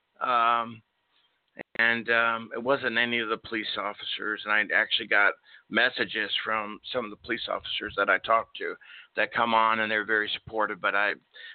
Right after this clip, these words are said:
but, you know, that's the kind of week I've had. Um, so, uh, back to my spiritual <laughs> family here. Um, L A Talk Radio is, is a, is, it's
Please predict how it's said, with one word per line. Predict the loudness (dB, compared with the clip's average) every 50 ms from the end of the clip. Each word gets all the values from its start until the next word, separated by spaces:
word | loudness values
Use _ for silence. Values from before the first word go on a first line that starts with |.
| _ 0
but, | 0 0 -2 _ _ _ _ _ -20 -20 -20 -20 -20 _ _
you | -8 -6 -2 0
know, | 2 2 2 0 -2 -6 -10 _ _ _ _ _ -20 -20 _ _ -12 -10 -10 -10 _ _ _ 0
that's | 0 0 0 0 -2
the | -4 -4
kind | -2 0 0 2 2
of | 2 0
week | 2 2 0 0 2 2
I've | 2 2 0 0
had. | -4 -6 -6 -6 -6 -6 -8 -10 _ _ _ _ _ -20 -20 -20 _ _ -2 2
Um, | 4 4 6 6 4 4 2 0 -2 -2 -4 -2 0
so, | 2 2 4 4 4 2 2 0 _ -20 -20 -20 -20 _ _ _ _ _ -6
uh, | -2 0 0 0 0 0 -2 -6 -10 -10 -2 0
back | 2 4 4 2 0 -2
to | -6 -4
my | 0 2 2 2 2 -2 -6
spiritual | 0 2 2 2 2 0 -4 -4 -4 -2 0 0 -2 -2 -4 -10 -20 _ _ -20
<laughs> | -20 -20 _ _ _ _ 0
family | 2 4 4 4 2 0 -2 -4 -6 -6 -6 -6
here. | -4 -2 2 2 2 2 0 -4 -14 -20 _ _ -14 -8
Um, | -6 -4 -2 -2 -2 -4 -4 -6 -10 -12 -10 -2
L | 0 2 2 4 4 2
A | 2 2
Talk | 0 0 0 0 2
Radio | 2 2 2 2 2 0 0 0 0 0 -2
is, | -6 -8 -10 -16 -20 -18 -14 -12
is | -12 -12 -10 -10
a, | -10 -10 -10 -14 _ _ _ _ _ _ -12 -10 -10 -10 -12 _ -10
is, | -10 -10 -10 -10 _ -18
it's | -18 -18